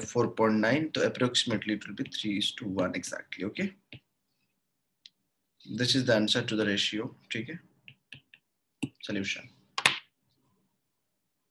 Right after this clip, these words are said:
Just note it down। Keeping in mind this concept, let's go to concept of weighing machine and spring balance, right? Give hearing first, concept of weighing machine,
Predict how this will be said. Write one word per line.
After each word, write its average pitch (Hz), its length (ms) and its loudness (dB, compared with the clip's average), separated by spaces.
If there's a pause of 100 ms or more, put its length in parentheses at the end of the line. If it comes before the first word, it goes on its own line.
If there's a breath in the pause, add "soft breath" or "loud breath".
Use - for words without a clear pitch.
(440)
Just 127 200 0
note 120 200 2
it 131 100 4
down। 131 280 0 (3000)
Keeping 180 220 -6
in 180 140 -4
mind 151 260 0
this 160 160 0
concept, 139 640 -4 (1000)
let's 143 220 -4
go 156 140 0
to 117 220 -8 (1040 loud breath)
concept 143 380 -2
of 196 140 -4
weighing 160 260 2
machine 196 360 0
and 190 120 -2
spring 135 340 6
balance, 92 380 0
right? 107 180 -6 (220)
Give 151 160 0
hearing 147 240 4
first, - 400 -6
concept 131 460 0
of 170 160 -6
weighing 123 240 2
machine, - 360 -4